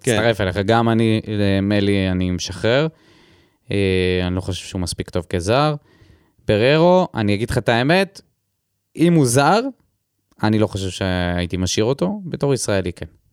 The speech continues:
Speaker 1: אני חושב שהוא underrated יותר ממה שהוא
Speaker 2: יכול להיות.
Speaker 1: underrated
Speaker 2: יכול
Speaker 1: על
Speaker 2: להיות.
Speaker 1: ידי
Speaker 2: אני
Speaker 1: מה
Speaker 2: חושב שהוא
Speaker 1: שחושבים
Speaker 2: צריך
Speaker 1: עליו.
Speaker 2: להיות,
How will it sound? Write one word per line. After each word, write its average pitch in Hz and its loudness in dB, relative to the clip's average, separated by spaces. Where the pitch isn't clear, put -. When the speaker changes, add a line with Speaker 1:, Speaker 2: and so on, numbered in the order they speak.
Speaker 1:
אני 117 -4
חושב 127 -8
שהוא 127 0
underrated 123 0
יותר 120 -2
ממה 120 -2
שהוא 113 -4
Speaker 2:
יכול 160 4
להיות. 131 2
Speaker 1:
underrated 123 2
Speaker 2:
יכול 151 4
Speaker 1:
על 113 2
Speaker 2:
להיות. 135 4
Speaker 1:
ידי 135 2
Speaker 2:
אני 120 0
Speaker 1:
מה - -2
Speaker 2:
חושב 143 4
שהוא 160 2
Speaker 1:
שחושבים 151 0
Speaker 2:
צריך 156 2
Speaker 1:
עליו. 147 4
Speaker 2:
להיות, 143 4